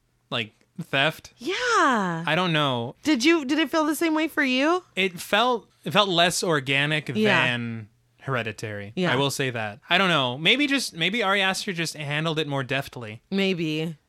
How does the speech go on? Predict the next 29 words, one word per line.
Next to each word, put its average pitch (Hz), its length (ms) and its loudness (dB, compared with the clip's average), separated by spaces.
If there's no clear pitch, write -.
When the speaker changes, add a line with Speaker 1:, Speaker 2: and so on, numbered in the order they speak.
Speaker 1:
And 151 140 2
he 151 80 2
did, 160 260 0
because 147 300 0
what 175 220 2
we're 170 300 2
saying 185 380 2
is 139 420 0
a 151 100 2
teacher 156 800 0
slyly 180 560 0
discussing 170 640 -2
the 147 100 0
themes 185 380 -2
of 160 160 -4
the 156 80 0
film 180 360 0
in 170 120 -2
a 180 60 0
classroom 190 540 0
setting 127 580 0
is 151 160 0
another 139 440 0
callback 139 640 0
to 165 140 -2
John 120 320 -4
Carpenter's 120 500 -2
Halloween. 175 640 0
Speaker 2:
Yes. 156 420 -4